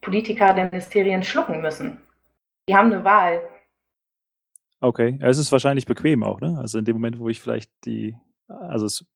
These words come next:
Speaker 2: ich denke, es wird mehr Aufwand sein, wenn ich mich um eine eigene Lösung kümmere, als wenn ich die globale Lösung wahrscheinlich hernehme, ne?
Speaker 1: Ja, klar, auf jeden
Speaker 2: Genau.
Speaker 1: Fall.
Speaker 2: Ja, das Ganze passt ganz gut zusammen. Ähm,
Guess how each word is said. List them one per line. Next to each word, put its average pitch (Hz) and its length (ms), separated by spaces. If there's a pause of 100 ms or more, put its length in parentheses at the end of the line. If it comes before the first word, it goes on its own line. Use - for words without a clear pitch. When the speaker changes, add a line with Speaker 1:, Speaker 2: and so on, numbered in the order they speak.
(160)
Speaker 2:
ich - 100
denke, 135 160
es 117 60
wird 120 160
mehr 123 220
Aufwand 117 300
sein, 110 200
wenn 110 100
ich 110 80
mich 113 80
um 107 60
eine 113 100
eigene 113 180
Lösung 110 280
kümmere, 113 240
als 110 180
wenn 113 80
ich 107 180
die 104 300 (640)
globale 110 460
Lösung 107 300
wahrscheinlich 104 420
hernehme, 98 360
ne? 107 120 (640)
Speaker 1:
Ja, 175 180
klar, 175 420
auf - 100
jeden 175 200
Speaker 2:
Genau. 196 120
Speaker 1:
Fall. 180 240 (840)
Speaker 2:
Ja, 156 160
das 135 100
Ganze 156 240
passt 160 220
ganz 165 180
gut - 160
zusammen. 156 380
Ähm, 131 460